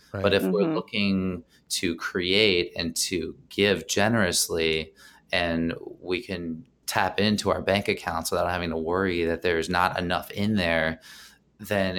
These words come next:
Speaker 2: it's, life just runs smoothly. And I, I can,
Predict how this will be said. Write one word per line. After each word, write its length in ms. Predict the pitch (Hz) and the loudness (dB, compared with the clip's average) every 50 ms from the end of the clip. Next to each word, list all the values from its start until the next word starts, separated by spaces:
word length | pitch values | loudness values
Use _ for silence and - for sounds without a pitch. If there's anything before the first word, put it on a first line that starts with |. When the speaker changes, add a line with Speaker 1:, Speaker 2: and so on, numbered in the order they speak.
| 90 | -4
Speaker 2:
it's, 320 | - 104 98 - - - - - - - - _ - | -2 -4 -2 -2 -4 -6 -6 -8 -14 -16 -16 _ -12
life 420 | - 110 113 120 127 131 120 - | -4 0 2 2 2 0 -2 -2
just 380 | - 104 95 - - - - - _ - | -4 -2 -2 0 -2 -4 -6 -12 _ -6
runs 320 | 98 101 101 90 90 - | -2 0 0 0 0 0
smoothly. 640 | - - 104 101 101 101 - 85 - - - - - _ - - - - - - - | 0 2 4 4 4 2 0 -4 -8 -8 -8 -10 -12 _ -18 -18 -16 -16 -16 -10 -2
And 140 | - 107 107 | 0 2 2
I, 140 | 107 - - | 2 2 2
I 60 | 113 107 | 0 2
can, 200 | 107 107 98 | 2 2 2